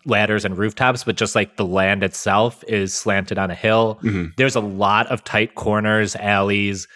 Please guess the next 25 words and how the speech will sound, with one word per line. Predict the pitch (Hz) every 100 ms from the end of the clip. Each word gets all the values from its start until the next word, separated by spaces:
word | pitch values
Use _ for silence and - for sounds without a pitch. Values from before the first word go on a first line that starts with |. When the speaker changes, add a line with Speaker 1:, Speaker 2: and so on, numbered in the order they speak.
| - - -
Speaker 1:
Um, | 107
so | 104 127
it's | 113
not | 123 120 120
like | 113 104 - - - - _ _
some | - 143
of | 135
the |
jungle | 117 127 113
maps | 120 120 -
are |
pretty | 113 123 110
wide | 110 107 101
open | 110 110 117 107
where | 107
you | 101
can | 104
just | 95
throw | - 101
on | 101
your | 101
night | 104 104
vision | 107 104
goggles | 101 104 101 107 101 98
and | 95